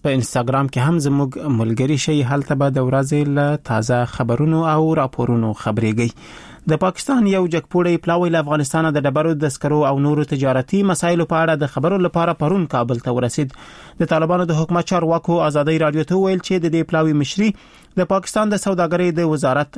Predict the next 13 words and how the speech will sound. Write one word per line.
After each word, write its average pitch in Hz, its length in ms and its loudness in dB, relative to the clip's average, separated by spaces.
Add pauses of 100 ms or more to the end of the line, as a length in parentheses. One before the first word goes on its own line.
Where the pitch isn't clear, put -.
(120)
معین 147 320 2
کوي. 120 200 -2 (420)
د 175 100 -2
پلاوي 220 260 0 (140)
د 185 160 0
نورو 190 320 2
غړو 170 180 0
په 165 120 0
اړه 170 180 0
تر 165 160 -4
اوسه 160 320 0
څه 160 320 0
نه 151 100 2